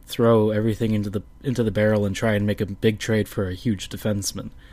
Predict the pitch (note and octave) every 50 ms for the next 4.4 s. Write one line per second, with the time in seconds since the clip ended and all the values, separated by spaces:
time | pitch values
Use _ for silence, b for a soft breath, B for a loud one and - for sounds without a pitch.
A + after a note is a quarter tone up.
0 | B B B B - A2+ G#2+ - B2 A2+ - A#2 G2+ - A2 G#2+ G2+ - - C3
1 | B2 A2+ A2 A2 G2+ - - G2 G#2 G2 - - C3 B2 G#2+ G2 F#2+ G2+ G2 -
2 | - A2+ - - A2 - A2+ G#2 A2 G#2+ G#2 A2+ A2 A2 A2 A2 A2 A2 A2 G#2
3 | - A2+ G#2+ G#2 G2+ - - D3 C#3+ D3 C3+ C3+ B2+ - C3+ C3 B2+ - - A#2+
4 | A#2+ B2+ A#2+ G2+ F2 E2 D#2+